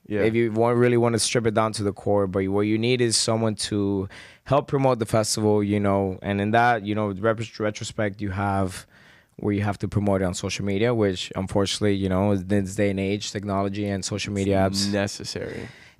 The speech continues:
Speaker 2: is necessary.
Speaker 1: Necessary, as necessary it can be, especially for putting on a successful event.
Speaker 2: It's, it's needed. It's needed. It's definitely needed. That goes hand in hand with spreading the awareness,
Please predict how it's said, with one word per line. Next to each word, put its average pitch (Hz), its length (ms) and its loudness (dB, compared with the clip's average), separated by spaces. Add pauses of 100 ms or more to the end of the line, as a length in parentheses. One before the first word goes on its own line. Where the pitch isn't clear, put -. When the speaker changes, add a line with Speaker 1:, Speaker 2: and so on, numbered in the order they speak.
(120)
Speaker 2:
is 110 160 2
necessary. 98 600 2
Speaker 1:
Necessary, - 840 -10
as 95 200 -12
necessary 98 440 -8
it 92 80 -10
can 101 100 -10
be, 90 80 -10
especially 107 460 -6
for - 160 -12
putting 98 240 -10
on 92 100 -8
a 87 60 -12
successful - 720 -10
event. 90 260 -12 (420)
Speaker 2:
It's, 113 440 0
it's 127 200 0
needed. 135 320 4
It's 127 200 2
needed. 127 340 2
It's 117 140 4
definitely 147 400 2
needed. 113 320 2
That 131 360 4
goes 135 280 0
hand 139 180 2
in 123 80 -2
hand 123 360 0
with 110 220 2
spreading 117 440 -2
the 113 80 2
awareness, 107 580 0